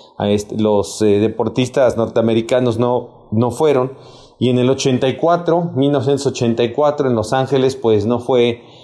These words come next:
entonces la Unión Soviética, pero ya de atrás venían competencias permanentes entre quién era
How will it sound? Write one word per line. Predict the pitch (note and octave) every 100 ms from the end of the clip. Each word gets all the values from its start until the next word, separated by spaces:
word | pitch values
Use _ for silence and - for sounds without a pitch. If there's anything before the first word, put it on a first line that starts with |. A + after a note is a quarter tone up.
| - _
entonces | A2+ A2 B2 B2 - A#2+ A2
la | G#2+
Unión | A2 A2+ B2
Soviética, | B2 A#2+ A#2 D3+ D3+ C3+ C#3 C#3 - A2
pero | A#2 A#2 A2+ A2+ A#2
ya | A2+ C#3 D3+
de | C3+
atrás | B2 C3+ C#3 C#3
venían | B2+ B2+ C#3 C3+ C3 B2+ - - -
competencias | - A#2+ G#2 A#2+ C#3+ C#3+ C#3 C#3
permanentes | - A#2 A2+ A#2+ C3 C#3 C#3 C3 B2+
entre | A2+ A2 A2 -
quién | B2+ C3 C3+
era | B2+ B2+ A#2 G2 - - _ _